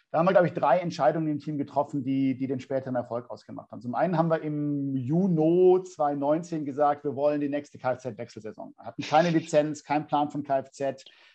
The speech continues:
ähm, war eine Riesenwette, ähm, haben alles reingesteckt in, in K F Z, äh, über die vier Monate,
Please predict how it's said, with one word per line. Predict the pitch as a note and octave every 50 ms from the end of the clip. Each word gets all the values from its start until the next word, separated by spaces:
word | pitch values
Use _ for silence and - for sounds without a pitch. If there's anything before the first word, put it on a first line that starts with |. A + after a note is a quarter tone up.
| _ _ -
ähm, | C#3 C3+ C#3 C3 C3+ C3+ C3+ C#3 -
war | - C#3+ D3+
eine | E3 E3 C3+
Riesenwette, | C#3 F#3+ G#3 F#3+ F3+ D#3+ D3+ D3 - - C3 C#3+ F#3+ G#3+ - -
ähm, | C#3+ C#3 C#3 C#3
haben | C#3+ C#3+ B2+
alles | C#3+ E3 F3+ F3 C3
reingesteckt | C#3+ C#3+ D3+ C#3+ C#3 - D3 C#3+ C#3+ -
in, | C#3+ C#3 C#3 C#3
in | C#3 C#3 C3+
K | - C3 C3
F | B2 B2
Z, | - - D3 D3 - - -
äh, | C3+ C#3
über | C#3+ C#3 C#3
die | B2 C#3 B2
vier | B2+ C#3 C#3+ C3+
Monate, | C#3 C#3+ D3 C#3+ C#3 - D3+ C#3+ C#3 C#3 C#3